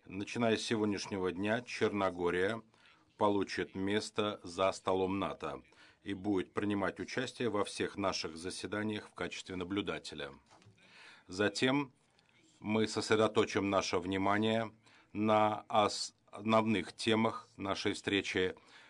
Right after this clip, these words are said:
э, в Верхах. Как наилучшим образом проецировать стабильность за пределами наших границ? Потому что мы знаем, чем выше стабильность у наших соседей, тем выше наша безопасность.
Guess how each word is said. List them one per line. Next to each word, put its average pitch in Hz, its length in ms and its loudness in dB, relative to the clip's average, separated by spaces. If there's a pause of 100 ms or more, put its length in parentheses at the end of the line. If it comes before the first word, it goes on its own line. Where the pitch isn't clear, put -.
э, 104 280 0
в 92 80 -8
Верхах. 92 640 0 (340)
Как - 440 2
наилучшим 110 540 2
образом 107 400 2
проецировать 98 600 0
стабильность 107 540 0
за 98 80 -2
пределами 95 540 -2
наших 92 340 -2
границ? 90 540 -2 (520)
Потому 101 380 2
что - 160 -4
мы 98 200 0
знаем, 113 500 2 (400)
чем 107 340 4
выше 107 280 2
стабильность 92 560 -2
у 98 40 -4
наших 101 280 -4
соседей, 131 460 -2
тем 98 280 -2
выше 104 280 0
наша 92 380 2
безопасность. 87 880 -2